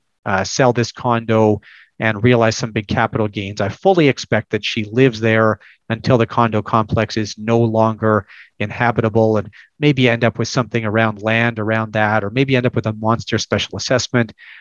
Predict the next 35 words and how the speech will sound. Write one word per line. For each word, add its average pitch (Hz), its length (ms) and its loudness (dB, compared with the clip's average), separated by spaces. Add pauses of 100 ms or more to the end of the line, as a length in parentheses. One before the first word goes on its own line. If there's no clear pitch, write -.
(100)
I 170 40 -2
don't 160 200 0
really 131 280 2
know, 113 420 -2 (300)
but 117 180 4 (380)
this 135 180 -2
is 139 100 0
not 139 300 4
a 135 60 2
case - 320 -4
of 110 120 -6
building 113 360 0
equity 113 400 -2
through 107 260 -4
home 107 260 -6
ownership. 123 640 0 (560)
Although, 127 480 4 (100)
again, 113 260 -12 (180)
there's, 147 460 2
I 127 160 -2
guess, 123 180 2
some 117 240 -2
nominal 110 320 0
value 110 300 0
to 110 120 -8
the 98 80 -8
land 110 360 0
there, 110 280 2 (360)
but 127 180 2 (140)
it 147 120 2 (160)
really 160 320 2
was 120 280 0
about 117 300 0
creating 110 360 -2
stability. 104 580 -6